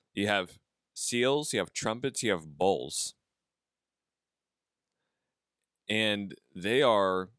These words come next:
reiterations of each other. And I, I, I and, and here's how they're different. I will, I think I'll revisit this, but in the seals, there's a third of destruction. In the trumpets, or sorry, in the seals, there's a fourth of destruction. Every,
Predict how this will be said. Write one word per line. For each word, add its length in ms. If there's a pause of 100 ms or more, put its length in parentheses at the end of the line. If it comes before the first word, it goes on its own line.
(160)
reiterations 720
of 140
each 180
other. 300 (180)
And 120
I, 20
I, 400
I 140 (200)
and, 160
and 160
here's 280
how 140
they're 140
different. 380
I 80
will, 320 (360)
I 100
think 180
I'll 120
revisit 400
this, 220
but 220 (1600)
in 140
the 100
seals, 480
there's 240
a 40
third 400
of 80
destruction. 720
In 100
the 60
trumpets, 600 (200)
or 120
sorry, 240
in 100
the 80
seals, 320
there's 200
a 60
fourth 480
of 140
destruction. 480
Every, 260